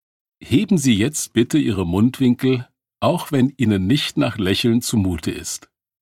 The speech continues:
Wie fühlt sich das an? Gut, oder?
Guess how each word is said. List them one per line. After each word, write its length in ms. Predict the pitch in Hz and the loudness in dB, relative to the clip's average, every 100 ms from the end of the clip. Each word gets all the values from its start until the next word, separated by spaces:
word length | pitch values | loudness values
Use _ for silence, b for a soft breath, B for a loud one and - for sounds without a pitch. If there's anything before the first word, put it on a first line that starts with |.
| _ _ _ _ _ _ _ _ _ _ | _ _ _ _ _ _ _ _ _ _
Wie 80 | 117 | -4
fühlt 220 | 117 147 | -2 -2
sich 140 | 143 123 | -2 -4
das 160 | 131 | -4
an? 220 | 110 - - _ _ _ _ _ _ _ _ - | -6 -10 -16 _ _ _ _ _ _ _ _ -6
Gut, 240 | 214 - | -4 -2
oder? 280 | 90 143 - | -4 -6 -8